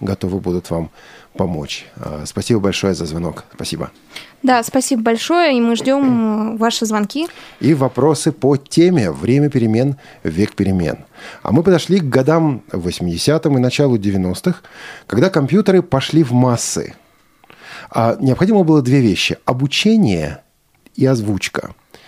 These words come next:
Speaker 1: Сергей Николаевич, вы тогда активно занимались, как и сейчас занимаетесь, обучением. Какие задачи перед вами ставились, и как вы, ваша организация, ваш отдел, потом ваш центр эти задачи решали?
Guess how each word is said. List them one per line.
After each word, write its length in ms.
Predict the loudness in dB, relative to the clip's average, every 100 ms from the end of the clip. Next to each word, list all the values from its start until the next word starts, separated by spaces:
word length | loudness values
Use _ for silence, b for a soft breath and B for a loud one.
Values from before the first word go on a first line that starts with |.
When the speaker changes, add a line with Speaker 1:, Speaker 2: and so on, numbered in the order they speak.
| B
Speaker 1:
Сергей 240 | B 2 4
Николаевич, 360 | 4 2 0
вы 120 | 0 2
тогда 280 | 2 0
активно 500 | 0 -2 0 2 4
занимались, 560 | 4 2 4 2 0 -2
как 140 | -4
и 60 | -4
сейчас 220 | -2 0
занимаетесь, 500 | 2 2 2 0 -6 b b b -6
обучением. 840 | -2 -2 0 0 0 -2 -6 -8 _
Какие 240 | -2 2 4
задачи 360 | 4 2 0
перед 200 | 0 0
вами 180 | 2 0
ставились, 580 | -2 0 2 2 0 -2
и 120 | -6
как 320 | -2 0 -2
вы, 320 | -2 2 2 2
ваша 320 | -2 -2 -2
организация, 640 | -2 0 0 0 0 -4 B B -6
ваш 180 | -4 -4
отдел, 300 | 0 2 2
потом 220 | -2 -6
ваш 160 | -6
центр 360 | -4 -2 -2 -4
эти 160 | -6 -6
задачи 320 | -6 -6 -4
решали? 380 | -6 -6 -8 -12